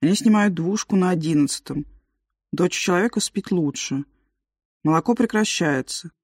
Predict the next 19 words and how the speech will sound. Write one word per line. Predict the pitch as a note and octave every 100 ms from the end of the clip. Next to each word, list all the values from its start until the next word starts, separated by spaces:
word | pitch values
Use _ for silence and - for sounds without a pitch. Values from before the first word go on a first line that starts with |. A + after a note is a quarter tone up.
| _ _ _ _ D3
Матери | E3+ - F3+
человека | - E3+ G3 C4 A3
она | G#3 G#3+
ничего | G#3 - A3
не | A3
рассказывает, | G#3+ - E3 D3 C#3+ D3 - _ -
но | D#3 D3+
та | F#3 G#3+
и |
не | G3+
задает | F3+ E3+ E3+ E3+ E3
вопросов. | D#3+ D#3 E3 B2+ - - _ _ _ _ _ _ -
Дочь | C#3 F#3+ -
человека | F#3+ G#3+ - -
по |
вечерам | F3+ E3 F#3 F3+ F3
доучивается | E3 F3+ - E3+ E3+ F3
в | -
школе. | - C3+ C3 B2